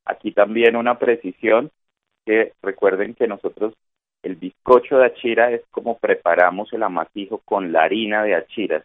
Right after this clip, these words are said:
¿sí? Eso es lo que tiene la recomen-, la denominación de origen. Em, tenemos bocadillo veleño, que es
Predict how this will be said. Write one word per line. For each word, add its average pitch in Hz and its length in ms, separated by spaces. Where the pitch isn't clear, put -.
¿sí? 80 140
Eso 110 360
es 104 100
lo 107 120
que 110 140
tiene 87 300
la 98 100
recomen-, 85 560
la 82 220
denominación 82 760
de 85 80
origen. 95 340
Em, 98 920
tenemos 107 460
bocadillo 95 640
veleño, 113 600
que 90 300
es 92 80